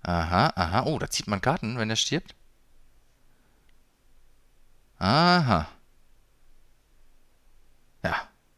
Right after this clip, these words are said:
Und was machen wir jetzt? Hm, sechs Karten. Du möchtest, also die Sache ist die, man muss das nicht machen.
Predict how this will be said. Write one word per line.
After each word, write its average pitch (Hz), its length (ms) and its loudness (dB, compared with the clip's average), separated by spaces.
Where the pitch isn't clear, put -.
Und 90 100 -4
was 85 80 2
machen 92 160 2
wir 82 80 2
jetzt? - 340 -2
Hm, 95 760 -6
sechs - 300 -2
Karten. 92 480 2
Du 87 100 -6
möchtest, 107 680 -4
also 95 160 0
die 107 60 0
Sache 113 180 -2
ist 104 140 -6
die, 98 160 -4
man 85 160 -2
muss 120 160 0
das - 180 0
nicht - 180 -6
machen. 104 380 -4